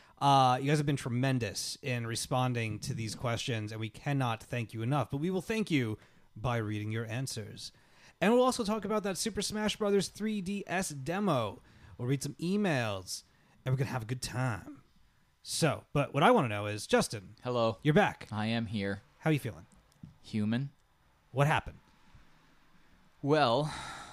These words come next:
Speaker 1: If you're comfortable talking about it,
Speaker 2: Oh,
Speaker 1: of
Speaker 2: well,
Speaker 1: course,
Speaker 2: sure.
Speaker 1: now that I
Speaker 2: I
Speaker 1: put you
Speaker 2: mean,
Speaker 1: on the spot.
Speaker 2: I'll talk about it.
Speaker 1: Yippee. <laughs>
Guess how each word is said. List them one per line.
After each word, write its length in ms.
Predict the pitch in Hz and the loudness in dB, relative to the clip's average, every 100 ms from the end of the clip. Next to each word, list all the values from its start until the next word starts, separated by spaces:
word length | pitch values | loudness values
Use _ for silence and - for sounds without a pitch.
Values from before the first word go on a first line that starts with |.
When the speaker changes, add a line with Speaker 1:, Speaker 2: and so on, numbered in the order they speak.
| - - | -6 -2
Speaker 1:
If 180 | 143 | 0
you're 80 | 127 | 0
comfortable 380 | 151 117 104 95 | 0 -2 -4 -8
talking 320 | 120 107 104 | -6 -6 -8
about 120 | - | -10
it, 40 | - | -2
Speaker 2:
Oh, 60 | 175 | 0
Speaker 1:
of 60 | 101 | 2
Speaker 2:
well, 80 | 101 | 0
Speaker 1:
course, 80 | - | -2
Speaker 2:
sure. 160 | 139 | -2
Speaker 1:
now 80 | 113 | -2
that 60 | 101 | -4
I 20 | |
Speaker 2:
I 40 | |
Speaker 1:
put 100 | - 104 | -4 -4
you 60 | |
Speaker 2:
mean, 60 | 95 | -4
Speaker 1:
on 60 | 98 | -6
the 60 | |
spot. 300 | - 101 90 - _ _ - | -8 -8 -8 -14 _ _ -14
Speaker 2:
I'll 80 | 151 | -12
talk 200 | - 82 | -12 -14
about 200 | - 82 | -12 -12
it. 80 | - _ _ - - _ _ - | -12 _ _ -20 -20 _ _ -12
Speaker 1:
Yippee. 260 | 117 104 90 - | -10 -8 -10 -6
<laughs> 100 | 233 | -4